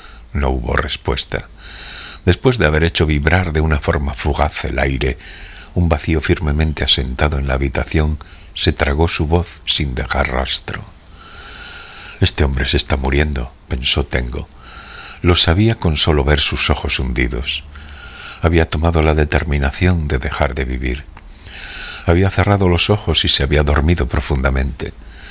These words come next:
Por mucho que le hablara, por mucho que lo animara, anular aquella decisión sería imposible. Desde un punto de vista médico todavía estaba vivo, pero para aquel hombre la vida se había terminado.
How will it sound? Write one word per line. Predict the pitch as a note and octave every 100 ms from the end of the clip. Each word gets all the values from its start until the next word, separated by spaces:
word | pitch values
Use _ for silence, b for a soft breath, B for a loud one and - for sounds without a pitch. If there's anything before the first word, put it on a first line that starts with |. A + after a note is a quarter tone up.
| B B B B -
Por | F2
mucho | G2 B2 F#2
que | D#2+
le | C#2
hablara, | C2+ E2 F2 D2+ C#2+ - -
por | F2+ D2+
mucho | G2 - D2
que | C2+
lo | C2+
animara, | C2 C#2 F#2+ G2+ G#2 B B B B B
anular | F2+ E2 F2 G#2+
aquella | F2 F2 E2 D#2
decisión | D2+ - - D#2+
sería | - C#2+ C#2+
imposible. | C2+ C2 C#2 D2 B1+ A#1+ - - B B B B B
Desde | E2 -
un | F2
punto | G2 F#2+ F2+
de | E2
vista | E2+ - D#2+
médico | G#2 F#2+ - A2
todavía | - - D2 A1+ C2+
estaba | C2+ - D#2 D2
vivo, | F2+ D#2 C2 C2 B B B B
pero | - D#2+
para | D#2 C#2+
aquel | C#2 D#2+ D#2+
hombre | D#2+ E2
la | D2 C#2
vida | D#2 C#2
se | - D2
había | C2+ C#2
terminado. | - C#2 C2 B1+ C2 A#1